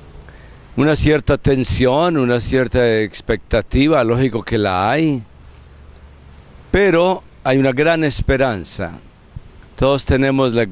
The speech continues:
la segura esperanza de que va a ser un encuentro verdaderamente de todos con el Señor Jesucristo y de todos entre nosotros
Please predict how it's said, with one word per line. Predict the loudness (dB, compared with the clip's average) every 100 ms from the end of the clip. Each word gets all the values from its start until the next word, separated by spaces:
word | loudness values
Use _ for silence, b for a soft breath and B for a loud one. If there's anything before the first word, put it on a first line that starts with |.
| -6
la | -2 -2
segura | -2 0 2 4 2
esperanza | -2 -2 -2 -2 -6 -10 -10 -12 B B B
de | -4 -2
que | 0
va | 2
a | 0
ser | 0 0
un | 2 0
encuentro | -2 0 0 0 -2 0 0 0 -4 -10 -16 B B
verdaderamente | -2 0 2 2 2 0 -4 -4 -2
de | -2 0
todos | 0 0 0 -2 -4
con | -4 -4
el | -4
Señor | -2 0 0
Jesucristo | 0 -6 0 0 0 -2 -2 -2 B B B B B B B B -2
y | 0
de | 0
todos | 0 0 2 2 0 -2
entre | -4 -2 -2
nosotros | -2 -2 -2 0 -2 -2 -6